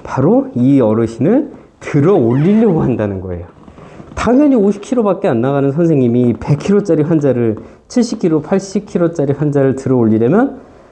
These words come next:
안 되죠. 이걸 쉽게 들어 올리는 방법이 뭐냐? 제가 말한 자세가 준비가 끝났으면 내 몸무게를 이용해서 내가 주저앉으세요. 다시 한번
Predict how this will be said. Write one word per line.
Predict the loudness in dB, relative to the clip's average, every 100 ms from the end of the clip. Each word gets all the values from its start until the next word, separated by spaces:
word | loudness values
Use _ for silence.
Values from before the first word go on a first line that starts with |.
| -20 -18
안 | -4 0 2
되죠. | 2 0 -2 -6 -12 -20 _ _ -8
이걸 | -2 -2
쉽게 | -2 -4 -2 0
들어 | 0 2
올리는 | 2 0
방법이 | -2 -2 0 0
뭐냐? | 2 2 0 -2 -6 -20 -20 -20 -20 -20
제가 | -6 -4 -2
말한 | -2 0 -2
자세가 | -2 -4 0 -2
준비가 | 0 0 0 0
끝났으면 | 0 0 0 0 0 2 2 0 -6 -20 -20 -20 -20 -18
내 | -4 0 2 2
몸무게를 | 2 0 0 -2 0 -2
이용해서 | 0 0 0 0 0
내가 | 0 0 -2
주저앉으세요. | -4 -2 0 0 -2 -4 -6 -8 -10 -12 -20 -20 -20 -20 -20 -20 -20 -20 -20 -20 -20 -16 -12 -10 -4
다시 | -4 0
한번 | 0 2 0 -2